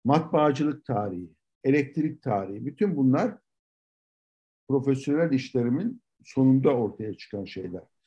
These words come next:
İşte kumbaranın tarihini bu konuda bir istek olmasa araştırmak nereden aklıma gelecek? Yani belki ufak bir makale olur ama koca bir sergi ve koca bir kitap yaptık o konuda.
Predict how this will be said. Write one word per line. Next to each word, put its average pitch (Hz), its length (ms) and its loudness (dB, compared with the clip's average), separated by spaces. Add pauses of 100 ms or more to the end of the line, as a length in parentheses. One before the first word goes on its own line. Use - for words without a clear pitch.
(240)
İşte 131 180 -6
kumbaranın 160 680 6
tarihini 156 720 4 (360)
bu - 100 -8
konuda 165 340 0
bir 160 60 -2
istek 160 360 -2
olmasa 160 340 0
araştırmak 151 540 0
nereden 247 280 6
aklıma 120 340 0
gelecek? 101 460 -8
Yani 107 240 -6
belki 135 260 2
ufak 139 320 0
bir 147 60 2
makale 143 440 4
olur 127 180 6
ama 175 260 0 (180)
koca 151 300 2
bir 143 60 -2
sergi 135 400 4
ve 165 120 0
koca 160 260 -2
bir 165 80 -4
kitap 233 320 0
yaptık 123 400 0
o 92 100 -8
konuda. 95 380 -10